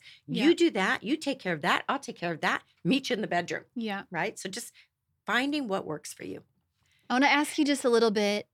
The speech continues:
Speaker 1: and get your advice on setting the stage for good sex.
Speaker 2: Okay.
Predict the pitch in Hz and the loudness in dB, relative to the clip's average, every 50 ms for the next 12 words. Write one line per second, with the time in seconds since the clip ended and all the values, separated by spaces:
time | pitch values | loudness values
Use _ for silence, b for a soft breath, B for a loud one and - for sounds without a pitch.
0 | _ - - 214 208 202 202 196 240 214 - - 226 202 190 202 180 175 175 185 | _ -8 -4 -4 -2 -2 -2 -2 -4 -2 2 2 2 4 4 4 2 2 2 0
1 | 302 - - - 208 202 190 180 175 175 170 170 170 180 190 - _ _ _ _ | -2 -6 -6 -4 -2 -2 0 0 0 -2 -2 -2 -4 -4 -6 -8 _ _ _ _
2 | _ _ _ _ _ - - - - 262 269 294 302 262 226 208 - - - 208 | _ _ _ _ _ -16 -8 0 4 6 6 8 8 6 6 4 0 2 4 4
3 | 208 214 208 196 185 - - - 202 185 214 196 180 - - - - - - - | 4 4 2 0 -2 -4 -4 -2 -2 0 0 0 0 -2 -4 -4 -4 -4 -8 -14
4 | - - - - - _ _ - 170 - 175 160 120 165 | -14 -12 -12 -14 -16 _ _ -12 -12 -10 -10 -12 -12 -10